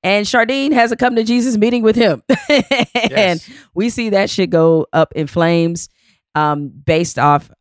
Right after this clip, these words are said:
Speaker 1: uh, some things, uh, some very, as you pointed out, you know, earlier, that there's some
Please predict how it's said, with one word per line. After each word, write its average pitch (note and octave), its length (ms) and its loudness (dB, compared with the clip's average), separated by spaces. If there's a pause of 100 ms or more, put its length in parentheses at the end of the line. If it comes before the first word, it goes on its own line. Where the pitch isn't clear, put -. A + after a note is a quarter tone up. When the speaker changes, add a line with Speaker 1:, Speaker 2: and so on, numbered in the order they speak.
Speaker 1:
uh, C3+ 240 -2
some C#3 220 -8
things, D#3 600 -2 (160)
uh, C3+ 220 -2
some D3 200 -4
very, E3 220 2
as D3+ 160 -2
you F3+ 140 -6 (100)
pointed D#3 300 -2
out, D3 260 -2
you D3+ 160 -6
know, C#3+ 320 -2
earlier, D#3 520 -2 (200)
that C#3 240 -2 (420)
there's D#3+ 240 2
some D3+ 460 -2